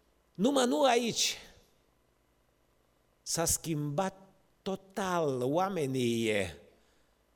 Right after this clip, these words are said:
i-au tăiat din grădinile lor și au lărgit strada aceea să fie un bulevard.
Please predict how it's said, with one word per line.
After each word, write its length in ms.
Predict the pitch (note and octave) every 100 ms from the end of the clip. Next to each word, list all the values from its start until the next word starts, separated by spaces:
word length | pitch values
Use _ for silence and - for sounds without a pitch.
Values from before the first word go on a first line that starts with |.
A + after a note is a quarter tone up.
| _ _
i-au 220 | - D3
tăiat 440 | D#3 F3 G3 G#3+ F3
din 220 | F3+ F3
grădinile 600 | D#3+ E3+ E3 F3+ F3+ F3
lor 360 | E3+ F3+ F#3 F#3
și 100 | F3
au 160 | D#3+
lărgit 480 | E3 D#3+ C#3 C#3+ G3
strada 520 | - - E3+ F3+ F3+
aceea 360 | E3 - F3 F3+
să 180 | F3+ E3
fie 220 | - E3+
un 200 | F3 E3
bulevard. 760 | D3+ D3+ C3+ G#2+ E2+ - -